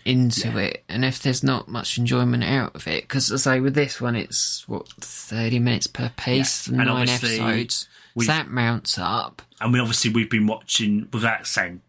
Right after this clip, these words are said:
Speaker 2: giving too much away, we've been watching other stuff as well for other episodes, so it's quite a lot.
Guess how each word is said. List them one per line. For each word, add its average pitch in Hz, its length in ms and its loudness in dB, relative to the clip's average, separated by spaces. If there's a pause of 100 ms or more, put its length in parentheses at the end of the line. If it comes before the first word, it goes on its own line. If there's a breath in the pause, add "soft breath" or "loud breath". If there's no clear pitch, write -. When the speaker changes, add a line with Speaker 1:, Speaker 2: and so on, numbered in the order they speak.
(120)
Speaker 2:
giving 87 160 -12
too - 140 -2
much - 160 -8
away, 92 80 -4
we've 95 140 0
been 101 300 0
watching 98 280 -2
other 85 160 -6
stuff - 460 -8
as - 160 -6
well 90 180 -8
for 92 120 -8
other 82 180 -8
episodes, - 500 -8
so - 160 -4
it's - 320 -4
quite 104 360 -6 (440)
a 98 60 -12
lot. - 380 -10